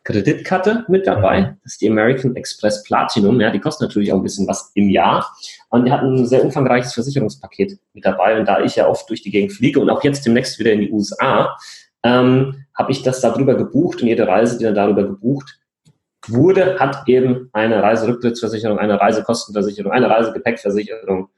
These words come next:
Speaker 1: eine Auslandsreisekrankenversicherung, was weiß ich, alles mit dabei. Dann ist das nice, dann, äh, dann ist das cool.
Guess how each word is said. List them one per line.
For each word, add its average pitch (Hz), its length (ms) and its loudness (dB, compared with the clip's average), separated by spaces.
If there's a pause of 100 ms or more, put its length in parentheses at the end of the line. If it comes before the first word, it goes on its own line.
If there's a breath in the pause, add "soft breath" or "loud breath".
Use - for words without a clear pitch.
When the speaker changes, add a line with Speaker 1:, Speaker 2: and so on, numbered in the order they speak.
(160)
Speaker 1:
eine 113 200 0
Auslandsreisekrankenversicherung, 104 1040 0
was 98 160 -8
weiß - 100 -18
ich, - 200 -20
alles 95 400 -4 (240)
mit 165 400 -2
dabei. 117 420 2
Dann 139 120 4
ist - 140 -2
das - 140 -4
nice, 135 380 0
dann, 131 360 2
äh, 117 160 0
dann 123 100 2
ist 135 120 -2
das - 160 -6 (120)
cool. 233 200 2